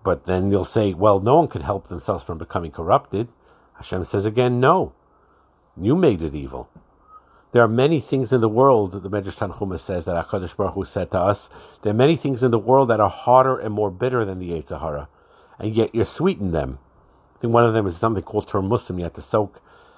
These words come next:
seven, seven times in order for the bitter thing to become sweet.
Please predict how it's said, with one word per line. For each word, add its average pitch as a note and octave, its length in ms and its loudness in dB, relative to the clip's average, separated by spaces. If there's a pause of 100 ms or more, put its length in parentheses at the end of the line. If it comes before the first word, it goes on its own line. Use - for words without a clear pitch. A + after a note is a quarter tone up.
(200)
seven, G#2 400 2
seven A#2 340 2
times G#2 420 0
in G2 60 0
order G#2 220 2
for - 180 -2
the E2+ 140 -4
bitter F#2 320 -2
thing G2 240 -6
to F2+ 100 -8
become E2 320 -8
sweet. G#2 340 -4